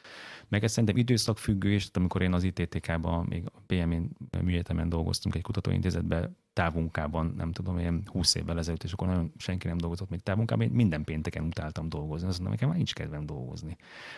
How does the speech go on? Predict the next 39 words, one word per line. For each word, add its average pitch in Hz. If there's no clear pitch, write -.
És -
minden 95
vasárnap 82
munkanap 85
volt. -
Tehát -
nekem 95
valójában 98
nem 95
hétfőn 87
kezdődött 95
a 98
hét, 95
hanem 90
vasárnap, 90
és -
annyira 104
jó 85
volt, 85
hogy 85
nem 95
írtak 92
rám, 87
nem 85
csörögtek 85
meg, 85
mert 87
ugye 82
ott 80
van 80
a 78
hétvége 82
szentség, 123
és 110
akkor -
tudtam -
darálni 76
a 78
dolgokat. 127